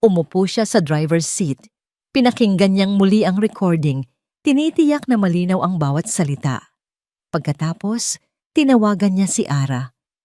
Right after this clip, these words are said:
Sinagot ito ni Ara pagkatapos ng ilang ring. Ang boses ay pagod at mahina. Hello? Ara?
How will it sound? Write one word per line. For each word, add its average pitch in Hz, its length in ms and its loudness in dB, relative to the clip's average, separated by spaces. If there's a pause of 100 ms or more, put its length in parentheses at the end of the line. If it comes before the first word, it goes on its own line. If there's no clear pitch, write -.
(200)
Sinagot 247 500 2
ito 285 220 0
ni 254 100 0
Ara 202 380 -2
pagkatapos 196 720 -2
ng 214 100 2
ilang 202 300 0
ring. 190 340 -2 (440)
Ang 185 320 0
boses 180 440 0
ay 151 140 0
pagod 143 480 -2
at 147 140 -2
mahina. 139 580 -4 (400)
Hello? 180 540 2 (760)
Ara? 208 540 2